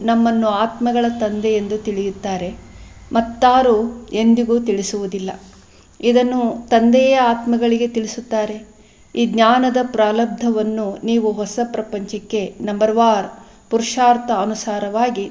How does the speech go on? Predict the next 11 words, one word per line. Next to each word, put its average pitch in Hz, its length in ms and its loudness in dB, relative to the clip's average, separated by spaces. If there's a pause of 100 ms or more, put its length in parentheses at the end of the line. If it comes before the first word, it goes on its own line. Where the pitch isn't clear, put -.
ತೆಗೆದುಕೊಂಡು 220 640 -2
ಹೋಗುವರಿದ್ದೀರಿ. 202 880 -2 (960)
ಈ 277 140 4
ಪ್ರಪಂಚವು 262 680 2
ಈಗ 240 280 2 (340)
ಪರಿವರ್ತನೆ 233 580 0
ಆಗುತ್ತದೆ. 220 680 -4 (540)
ಪರಿವರ್ತನೆ 254 600 2
ಮಾಡುವವರು 226 840 0
ಶಿವತಂದೆ 214 640 -4
ಆಗಿದ್ದಾರೆ 190 600 -4